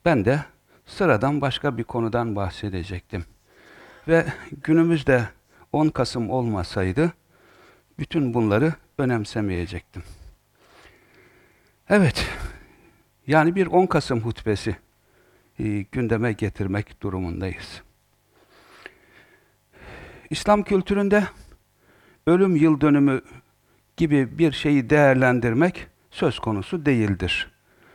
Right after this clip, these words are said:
Mesela Peygamberimizin doğum tarihini Müslümanların çoğu bilir. Hicri olarak on iki Rabiul Evvel, e, gününde mümkün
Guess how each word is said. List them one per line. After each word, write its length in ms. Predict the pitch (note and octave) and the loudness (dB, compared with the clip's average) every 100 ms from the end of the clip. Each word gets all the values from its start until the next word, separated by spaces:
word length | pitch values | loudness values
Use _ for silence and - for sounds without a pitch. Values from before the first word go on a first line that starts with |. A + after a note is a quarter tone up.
| _ | _
Mesela 460 | D4 - D#3 D#3 D3 - _ _ | -2 0 4 4 2 -4 _ _
Peygamberimizin 840 | - E3+ D#3 D#3 D3+ D3+ D3 D#3 C#3+ | 0 2 4 4 4 4 2 2 2
doğum 260 | C#3+ D#3 C#3+ | 4 2 2
tarihini 560 | C3 A#2+ A#2 A#2 A2+ - _ _ _ - | 2 2 2 2 0 -4 _ _ _ -6
Müslümanların 680 | C#3+ D3 D3 C#3 C3 A#2+ | -4 0 2 4 2 0
çoğu 400 | - C3 A#2+ F#2 | -4 -6 -4 -2
bilir. 400 | A#2 A#2+ - - _ _ _ _ - - - | 2 2 2 -2 _ _ _ _ -20 -18 -4
Hicri 320 | E3+ C#3 E3 | -2 4 4
olarak 580 | C#3 B2+ A#2+ A#2+ - - _ _ | 4 4 4 4 0 -14 _ _
on 140 | D3 C#3+ | 0 0
iki 260 | C3+ B2+ | 0 -2
Rabiul 380 | A#2+ A2+ A#2+ A2 | -2 0 -2 -2
Evvel, 460 | A2+ G2 A2 C3 - _ _ _ - - - - - | -2 0 0 -2 -4 _ _ _ -20 -20 -20 -20 -4
e, 380 | C#3 B2+ A#2 A#2 | 0 0 0 -2
gününde 540 | E3 C#3+ A#2 B2 E3+ - | 2 2 4 2 0 -2
mümkün 500 | F3+ D3 - D3+ D3 | 0 0 0 -2 -2